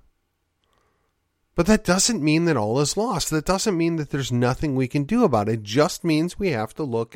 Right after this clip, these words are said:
at different things. We have to consider other options. And for a lot of people, they get uncomfortable about that. They, they don't want to consider that everything's not going to be easy.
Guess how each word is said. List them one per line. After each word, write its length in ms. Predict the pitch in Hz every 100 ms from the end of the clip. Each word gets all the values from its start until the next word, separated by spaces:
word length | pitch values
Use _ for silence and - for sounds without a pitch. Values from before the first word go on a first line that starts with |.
| -
at 260 | 104 110 - - _ _ _ _ _ 107
different 440 | 117 127 147 117
things. 400 | - 120 82 -
We 100 | 120
have 140 | 127 131
to 100 | 147 - -
consider 920 | - 165 147 - - 220 226 170 160 -
other 320 | 135 156 -
options. 720 | 196 - - - - - - _ _ _ _ _ _ _ _ _ _ - - -
And 100 | 143
for 120 | 165
a 40 |
lot 200 | 156 196
of 60 | 196
people, 300 | 160 151 156
they 120 | 143
get 180 | 123 139
uncomfortable 580 | 135 - 147 - 110 95
about 260 | 85 73
that. 160 | 80 - - _ _
They, 160 | 123 123 - -
they 80 | 151
don't 140 | 156
want 160 | 143 160
to 40 |
consider 1000 | - 127 - - - 196 170 117 123 139 _ _ _ _ -
that 120 | 127
everything's 640 | 139 143 143 135 127 101
not 360 | 104 120 - -
going 220 | 147 117
to 60 | 101
be 100 | 101
easy. 500 | 82 104 85 -